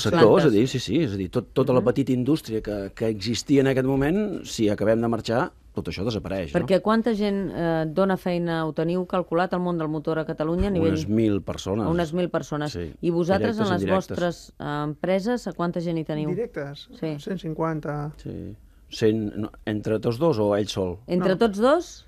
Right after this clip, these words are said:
Speaker 1: Tu unes cent cinquanta i unes vint-i-cinc o trenta, doncs mira, cent vuitanta.
Speaker 2: I amb aquesta integració no hi haurà pèrdua de llocs de treball,
Speaker 1: Ni un.
Speaker 2: entenc? Ni un.
Speaker 1: Ni un.
Speaker 2: Correcte.
Speaker 1: Que
Speaker 2: Aleshores
Speaker 1: això també és, és de remarcar, vull dir,
Speaker 2: No, no,
Speaker 1: tal
Speaker 2: per
Speaker 1: com
Speaker 2: això, per
Speaker 1: funciona.
Speaker 2: això, per això ho pregunto, tal com, tal com van les coses, val la pena que ho
Speaker 1: No.
Speaker 2: expliquem.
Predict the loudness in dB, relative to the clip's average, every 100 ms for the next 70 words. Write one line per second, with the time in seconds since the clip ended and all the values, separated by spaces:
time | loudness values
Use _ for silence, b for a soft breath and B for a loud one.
0 | -6 0 2 2 -2 -2 0 2 2 2
1 | 0 -2 -4 -4 -4 -2 -2 -2 0 0
2 | 0 -4 -4 -6 -6 -6 -2 4 4 4
3 | 0 0 0 0 0 0 2 0 2 2
4 | 2 2 2 2 2 2 0 -2 -4 -2
5 | 2 4 6 6 2 -4 -8 0 4 4
6 | 2 2 4 6 6 2 -6 -4 -4 -4
7 | -12 -14 b b 0 2 4 4 6 6
8 | 4 -2 -4 -2 -2 -2 -4 -2 -4 -4
9 | -8 -8 -6 -2 0 2 2 4 4 4
10 | 2 0 0 -6 -6 0 2 4 2 2
11 | 0 0 2 2 2 -2 0 -2 -2 2
12 | 2 4 2 4 2 2 0 0 0 0
13 | 0 0 0 0 0 0 -2 -2 0 0